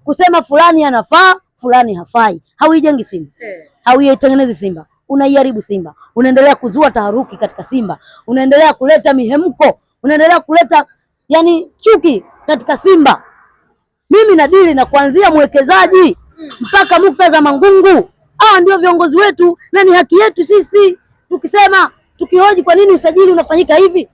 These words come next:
Speaker 1: kwa nini tunachukua local player, kwa nini tusichukue wachezaji wa maana? Wao viongozi wanatakiwa kutujibu sisi kwa hoja. Sijui unanielewa? Lakini hata wewe hakikisha unahoji kwa hoja. Ili wakitoka hadharani kuja kutujibu, watujibu kwa hoja.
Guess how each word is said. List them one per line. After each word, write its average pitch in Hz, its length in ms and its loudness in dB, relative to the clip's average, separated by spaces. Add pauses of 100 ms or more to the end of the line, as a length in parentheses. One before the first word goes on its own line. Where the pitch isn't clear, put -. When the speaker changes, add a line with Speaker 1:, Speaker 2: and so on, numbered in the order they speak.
(140)
Speaker 1:
kwa 349 100 -2
nini 415 100 -10
tunachukua 349 500 -2 (280)
local 330 320 0
player, 392 460 2
kwa 320 100 0
nini 392 120 -2
tusichukue 339 420 -4
wachezaji 339 400 -2
wa 320 80 2
maana? 359 420 2 (380)
Wao 403 320 4
viongozi 320 420 2
wanatakiwa 285 380 2
kutujibu 320 420 -2
sisi 339 240 -4
kwa 302 140 -2
hoja. 320 440 2 (1400)
Sijui 415 180 -2
unanielewa? 370 460 2 (280)
Lakini 320 260 -6
hata 330 220 0
wewe 339 220 6
hakikisha 262 460 -2
unahoji 262 540 0 (120)
kwa 180 120 -16
hoja. 196 380 -10 (1040)
Ili 370 220 2
wakitoka - 420 -4
hadharani 233 480 0
kuja 226 220 -6
kutujibu, 262 520 -4 (280)
watujibu 339 380 -4
kwa 214 120 -6
hoja. 180 220 -8